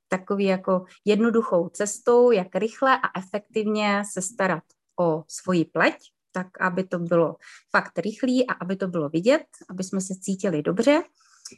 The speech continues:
Eh, potom, eh, pak tady máme líčení, takže sem chodí nevěsty nebo,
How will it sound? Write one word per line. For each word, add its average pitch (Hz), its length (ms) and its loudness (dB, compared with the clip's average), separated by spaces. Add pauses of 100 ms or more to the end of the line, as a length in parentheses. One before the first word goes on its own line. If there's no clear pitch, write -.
(320)
Eh, 196 460 4
potom, 220 420 2
eh, 202 380 0
pak 196 160 -4
tady 202 200 -2
máme 196 500 0
líčení, 262 800 6
takže 190 720 0
sem 190 240 -4
chodí 175 400 -4
nevěsty 202 960 2
nebo, 165 880 0